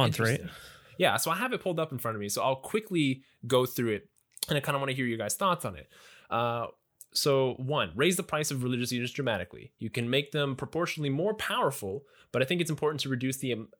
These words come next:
Speaker 2: amount of religious units in the field at any given time. As we know, India or, like, other religious focused civs, they can spam the crap out of these apostles and missionaries, right? So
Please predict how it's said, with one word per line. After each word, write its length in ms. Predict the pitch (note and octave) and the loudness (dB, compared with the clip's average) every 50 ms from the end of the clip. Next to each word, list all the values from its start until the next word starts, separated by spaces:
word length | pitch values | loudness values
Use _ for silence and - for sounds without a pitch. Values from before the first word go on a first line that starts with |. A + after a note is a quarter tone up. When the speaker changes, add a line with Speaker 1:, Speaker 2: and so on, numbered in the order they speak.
| _ _ _ _ _ | _ _ _ _ _
Speaker 2:
amount 420 | - A#2+ B2 C3+ C#3+ D3+ F#3 - | -2 0 2 4 4 4 2 0
of 160 | - C3 B2 B2 | -2 -6 -4 -4
religious 380 | B2+ B2+ C#3+ D3 C#3+ C3+ - | 0 0 0 0 0 -2 -2
units 260 | B2 B2 B2 B2 A#2 - | -2 -2 -4 -4 -6 -6
in 140 | - C3 B2+ | -6 -4 -4
the 80 | A#2+ | -4
field 300 | A#2+ - - A#2+ B2 A#2+ | -4 -4 -4 -2 0 0
at 160 | B2 - - _ A#2 | 0 -2 -2 _ -2
any 180 | B2+ B2+ B2 | -2 0 -2
given 400 | A#2+ A2+ B2 A2+ G#2 A2+ A2 G#2+ | 0 0 -2 -2 -2 -4 -6 -6
time. 560 | G2+ - - C#3 B2 A2 G2 F2+ D2+ - - _ _ _ - _ _ _ - - | -6 -4 -2 0 0 0 -2 -4 -8 -12 -20 _ _ _ -20 _ _ _ -6 -2
As 180 | A2 A2+ A#2 | 0 0 2
we 80 | B2 B2+ | 2 2
know, 420 | B2+ B2+ C3+ C#3 B2+ A#2+ A#2+ C3+ | 2 4 4 4 4 4 2 0
India 680 | A#2+ B2+ B2+ C3 B2+ B2 A#2+ A#2+ A#2 A#2 B2 B2+ C#3 A#2+ | -2 -2 -2 -2 0 2 2 4 4 4 4 4 2 0
or, 240 | - A#2 A2+ A2 A2 | 0 -2 -2 -2 -2
like, 220 | G#2+ G#2+ A2 A2 - | -2 -2 -2 0 0
other 280 | A#2+ A#2+ B2 A#2+ A#2 A#2 | 0 2 2 2 0 -2
religious 640 | A2 A2 A#2+ B2 B2 B2 A#2 B2 A#2+ A#2 B2 - | -4 -6 -4 -2 -2 0 0 0 0 0 0 -2
focused 400 | - - A#2+ A2+ - A2+ - - | 0 0 -2 -2 -2 -4 -4 -2
civs, 260 | - C#3 C3 C3+ B2 A2+ | -2 0 -2 -2 -2 -4
they 100 | A2+ G#2+ | -6 -6
can 180 | - - G2 | -6 -8 -6
spam 760 | - - - - - - - _ - G2 G2+ G#2+ A2+ A#2+ A#2+ | -2 -2 0 0 -2 -4 -4 _ 0 0 0 0 -2 -4 -6
the 80 | A#2 G#2 | -8 -8
crap 680 | - - - - - - A#2 G#2+ G#2 A#2 A#2 A#2 - | -8 -8 -8 -8 -6 -6 -2 0 0 2 0 0 -2
out 120 | A#2+ A2+ A#2 | -2 0 0
of 40 | |
these 140 | A2+ A#2 A#2 | 0 0 -2
apostles 480 | A#2+ - - C3+ B2 B2+ - D3 C3+ C3 | -4 -4 0 0 2 2 2 0 -2 -2
and 100 | C#3 C#3 | -2 -2
missionaries, 680 | C#3+ D3 D3 - C#3 A2+ G2 E2 E2+ E2 E2 F2+ - | -2 -2 -2 -2 -4 -4 -6 -8 -10 -12 -14 -14 -10
right? 200 | F#2+ G2 G#2+ A2 | -8 -6 -4 -4
So 280 | F2+ - - G2+ G2+ A2+ | -2 -4 -4 -4 -6 -8